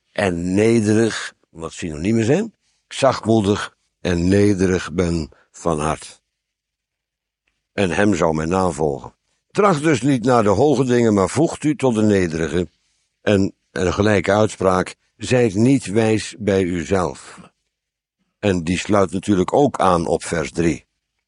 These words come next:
Dat men wijs zou zijn tot matigheid. Men zou verstandig moeten zijn en niet naar de hoge dingen streven, is het idee.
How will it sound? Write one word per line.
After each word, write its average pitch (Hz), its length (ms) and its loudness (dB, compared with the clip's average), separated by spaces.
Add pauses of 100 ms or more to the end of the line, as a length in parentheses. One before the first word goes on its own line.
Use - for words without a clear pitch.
(220)
Dat 87 180 0
men 87 180 0
wijs 90 320 0
zou 82 200 0
zijn 76 340 -4 (320)
tot 85 220 -2
matigheid. 82 960 -2 (1200)
Men 98 140 2
zou 87 180 2
verstandig 139 440 0
moeten 107 280 2
zijn 92 340 2
en 85 220 -2
niet 110 200 0
naar 98 200 2
de 87 60 -2
hoge 87 360 0
dingen 80 400 -4 (260)
streven, 71 760 -14 (460)
is 76 160 -10
het 69 140 -16
idee. 71 400 -12